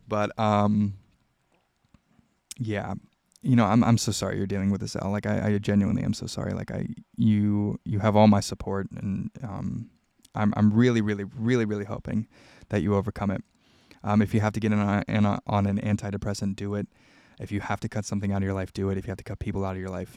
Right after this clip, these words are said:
do it. You know, just take care of yourself. It's not selfish. You know, some people might say, like, "Oh, what you're doing is, like, selfish, like, blah, blah, blah, all this stuff." It's not. You need to put yourself first sometimes.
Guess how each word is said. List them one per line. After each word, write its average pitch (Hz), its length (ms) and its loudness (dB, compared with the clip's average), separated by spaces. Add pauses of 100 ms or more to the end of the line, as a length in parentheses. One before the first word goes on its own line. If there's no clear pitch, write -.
(160)
do 95 180 -8
it. 90 160 -12
You 107 120 -2
know, 95 120 -4
just 104 260 -8
take 120 320 -2
care 101 240 -2
of 95 100 -8
yourself. 92 420 -8
It's - 160 -8
not 120 220 2
selfish. - 760 -4 (420)
You 107 120 -2
know, 98 320 -2 (380)
some 120 280 6
people 117 260 4
might 107 240 6
say, 92 400 -2
like, - 560 -8 (540)
"Oh, 123 160 4
what 117 220 2
you're 113 60 -2
doing 110 300 0
is, 107 120 -4
like, 104 120 -6
selfish, 104 540 -6
like, 101 200 -12
blah, 104 120 -6
blah, 107 100 -4
blah, 104 160 -4
all 92 80 -6
this 107 100 -8
stuff." - 160 -10
It's - 240 -8
not. 90 260 -10
You 110 200 2
need 110 400 10
to 120 80 0
put - 180 -4
yourself 98 340 -4
first - 240 -8
sometimes. - 540 -6